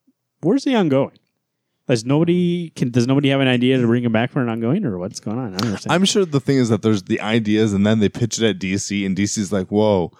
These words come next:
Speaker 2: that's too Black Label. We can't do that." Or, "That's too hip.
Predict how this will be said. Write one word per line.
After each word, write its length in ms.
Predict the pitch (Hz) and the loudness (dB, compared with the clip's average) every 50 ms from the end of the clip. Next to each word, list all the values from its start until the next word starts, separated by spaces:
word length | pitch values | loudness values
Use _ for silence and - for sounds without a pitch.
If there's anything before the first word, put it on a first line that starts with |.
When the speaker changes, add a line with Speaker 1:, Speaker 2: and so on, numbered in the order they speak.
| _ _ - - | _ _ -8 -6
Speaker 2:
that's 180 | 104 101 - | -6 -6 -6
too 180 | - - 131 120 | -2 -2 -2 0
Black 300 | 98 110 98 92 87 80 | 2 0 0 0 -2 -2
Label. 320 | 98 101 107 101 85 80 | -2 0 0 0 0 -2
We 100 | 90 98 | -2 -4
can't 280 | - - 107 92 80 80 | -4 -4 -6 -6 -6 -4
do 180 | 87 104 107 | -2 -2 0
that." 220 | 92 90 80 80 78 | 0 -2 -2 -2 -2
Or, 100 | 87 98 | -2 0
"That's 300 | 104 110 107 104 - - | 0 0 0 -2 -6 -8
too 240 | - - 139 120 104 | -4 -2 0 0 2
hip. 260 | 107 117 110 95 | 2 0 0 0